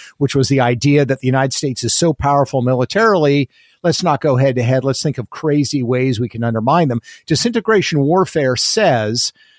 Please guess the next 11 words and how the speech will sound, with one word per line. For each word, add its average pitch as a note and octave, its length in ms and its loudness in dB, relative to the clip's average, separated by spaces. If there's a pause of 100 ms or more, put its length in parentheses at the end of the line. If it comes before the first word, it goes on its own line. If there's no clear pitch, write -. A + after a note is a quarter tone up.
(120)
America's D3+ 540 2
vulnerable. C3 600 0
It's - 120 -6
got C#3+ 200 -4
these A#2+ 200 -4
fissures E3+ 720 0
in, C#3 340 0
internally, C3+ 800 -2
you D#3 80 -6
know, A#2+ 140 -4
socially, E3+ 800 0